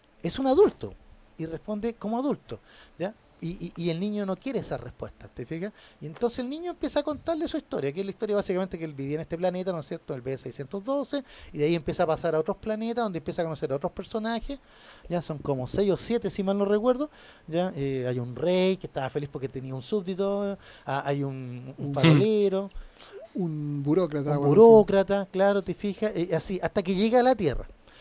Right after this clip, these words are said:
Speaker 1: ¿Ya? Y, y la gran preocupación del Principito, eh, la, la preocupación, o sea, el, el, el temor que tiene, el miedo, hablando de miedos, ¿ya? Es una rosa que él cuida,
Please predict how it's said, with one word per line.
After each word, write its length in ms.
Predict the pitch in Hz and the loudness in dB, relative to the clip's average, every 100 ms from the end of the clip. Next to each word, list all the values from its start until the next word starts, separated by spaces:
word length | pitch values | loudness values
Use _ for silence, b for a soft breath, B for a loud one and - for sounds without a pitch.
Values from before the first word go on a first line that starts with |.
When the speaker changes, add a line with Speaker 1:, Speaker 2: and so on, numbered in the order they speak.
| B B | B B
Speaker 1:
¿Ya? 160 | 147 208 B B - | -6 -6 B B -6
Y, 260 | 170 196 | -6 -2
y 40 | 170 | 4
la 100 | 160 | 6
gran 180 | 214 247 | 6 4
preocupación 520 | 269 226 233 - 247 | 0 2 2 2 -2
del 120 | 226 | -4
Principito, 640 | - 214 240 262 294 330 330 | -2 -4 -2 -4 -4 -6 -6
eh, 100 | 143 143 | -12 -8
la, 160 | 147 - | -8 -4
la 120 | 156 | -2
preocupación, 420 | 156 156 - 226 | -2 -4 -4 -4
o 40 | |
sea, 120 | - 175 | -2 -2
el, 160 | 151 | 0
el, 140 | 151 143 | -2 -6
el 140 | 147 | -8
temor 300 | - 143 208 | -6 -4 -4
que 100 | - | -4
tiene, 180 | 226 214 | -6 -4
el 100 | 170 | -4
miedo, 420 | 147 214 269 240 - | -2 2 4 4 0
hablando 340 | 113 127 139 | -8 -6 -4
de 120 | 160 | -4
miedos, 280 | 196 277 277 B B - | -4 -4 -6 B B -8
¿ya? 160 | 240 - - | -8 -8 -6
Es 200 | 185 - | -6 -4
una 240 | 175 185 165 | -6 -2 -2
rosa 360 | 147 196 - 117 | 0 -2 -4 -6
que 100 | 123 | -6
él 100 | - | -6
cuida, 400 | 123 110 95 | -8 -8 -10